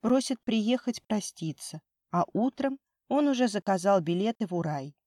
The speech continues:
но всё равно опоздал. По официальным данным, причиной смерти стало нарушение работы почек на фоне общей инфекции.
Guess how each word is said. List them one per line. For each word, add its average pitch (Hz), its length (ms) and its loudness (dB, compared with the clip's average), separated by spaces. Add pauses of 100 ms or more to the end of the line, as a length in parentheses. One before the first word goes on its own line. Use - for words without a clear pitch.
(160)
но 240 180 2
всё 269 220 0
равно 247 300 4
опоздал. 156 580 -4 (440)
По 208 60 4
официальным 269 680 4
данным, 262 420 4
причиной 220 520 0
смерти 240 520 -2
стало 208 400 2
нарушение 185 640 0
работы 156 480 -2
почек - 600 -4
на 160 160 -2
фоне 233 540 0
общей 175 580 -4
инфекции. 139 920 -8